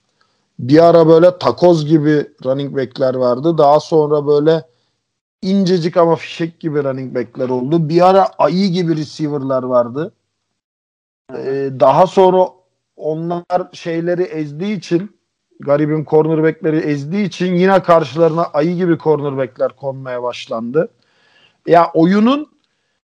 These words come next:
Speaker 1: e, seyri hep etki ve tepkilerle değişti. Deneme yanılma diyebiliriz buna. Bir şey denendi.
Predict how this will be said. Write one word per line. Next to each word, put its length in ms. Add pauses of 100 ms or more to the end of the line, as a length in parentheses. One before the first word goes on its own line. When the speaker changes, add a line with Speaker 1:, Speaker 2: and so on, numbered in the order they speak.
(160)
Speaker 1:
e, 720 (280)
seyri 800
hep 380
etki 420
ve 160
tepkilerle 760
değişti. 440
Deneme 380
yanılma 460
diyebiliriz 640
buna. 280
Bir 40
şey 320
denendi. 600